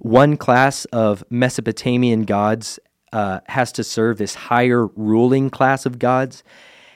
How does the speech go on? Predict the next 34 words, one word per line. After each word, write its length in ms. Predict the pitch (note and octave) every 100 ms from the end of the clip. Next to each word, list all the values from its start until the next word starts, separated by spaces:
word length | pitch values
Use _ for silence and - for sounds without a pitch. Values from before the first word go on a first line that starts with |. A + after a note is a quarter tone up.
| _
and 120 | B2
eventually 800 | A2 G2+ F#3 G#3 - A#2 A2 G#2+ -
the 160 | A2
working 520 | G2+ G2 E3+ F#3+ A#2+ G#2+
class 560 | - F#2+ F2 F#2+ - - _ _ _ _
rebels. 920 | A#2 G#2+ G#2+ F#2+ B2+ G#2 D#2 - - - _ _ _
They 220 | - A#2+ A#2
become 360 | A#2+ B2 G#2
frustrated 720 | F#2 - D#3+ D3+ - C#3+ C3
with 140 | A#2+ A#2
their 140 | A#2
labor 380 | G#2+ A2 G#2+ G#2
and 360 | - G#2+ G2+ -
they 140 | G#2+
go 260 | G2 C#3 D3+
on 160 | B2
strike. 500 | A2 - G#2 G2+ G2 - - _ _ _ -
It 300 | A2+ - A#2
becomes 400 | A2+ - C3 -
this, 300 | A2+ - -
uh, 260 | A#2+ G#2 G2
rather 360 | A#2 A#2+ B2+ A#2+
interesting 540 | B2+ C3+ B2+ - A2
story 360 | G2+ - C#3+ C#3
where 180 | A2+ G#2
they're 160 | G#2
protesting 560 | - C3+ B2+ B2 - A2+
outside 580 | G#2+ - A#2+ A#2+ A#2 G#2+
of 300 | F#2 F2+ -
one 220 | A2 A#2
of 80 | G#2
the 300 | G#2 G2 F#2+
ruling 380 | A2+ A#2+ A#2 A2+
class 540 | - A2 A2 - -